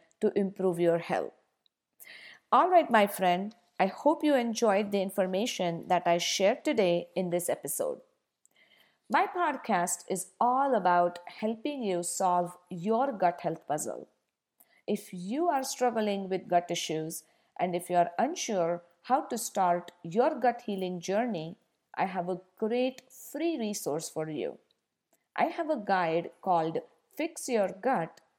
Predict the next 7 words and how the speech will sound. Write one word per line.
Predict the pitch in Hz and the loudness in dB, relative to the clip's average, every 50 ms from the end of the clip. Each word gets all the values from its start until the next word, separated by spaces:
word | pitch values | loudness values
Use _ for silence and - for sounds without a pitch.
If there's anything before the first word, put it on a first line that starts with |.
| _ _ | _ _
that | - 165 185 180 180 - _ - | 2 2 2 2 0 -10 _ -16
you | 165 165 214 247 | -10 -6 -6 -6
can | 233 - - 185 170 170 | -6 -4 -6 -4 -2 0
download. | 175 165 165 165 165 147 127 98 80 65 - - _ _ _ _ _ _ _ _ _ _ _ _ _ _ _ _ _ _ - 170 | 0 0 0 -2 -4 -4 -4 -4 -4 -6 -8 -14 _ _ _ _ _ _ _ _ _ _ _ _ _ _ _ _ _ _ -10 0
Go | - 262 302 359 359 - | 2 4 4 4 2 -2
to | - 254 220 | -4 -4 -2
right | 185 190 202 220 254 294 294 - | 0 0 0 0 -2 -4 -8 -12